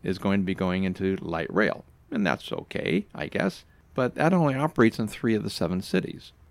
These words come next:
So those, and there are many other possible inequities. A third reason is, frankly,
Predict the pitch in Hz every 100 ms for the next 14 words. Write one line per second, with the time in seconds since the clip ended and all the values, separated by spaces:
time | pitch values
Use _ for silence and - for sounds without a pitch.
0 | - 170 104 160 170 175 214 190 208 262
1 | 254 175 151 - - 151 143 - 101 98
2 | 104 110 104 98 - - - - - -
3 | - - - - - - 247 269 131 185
4 | 185 143 123 117 - 147 214 - -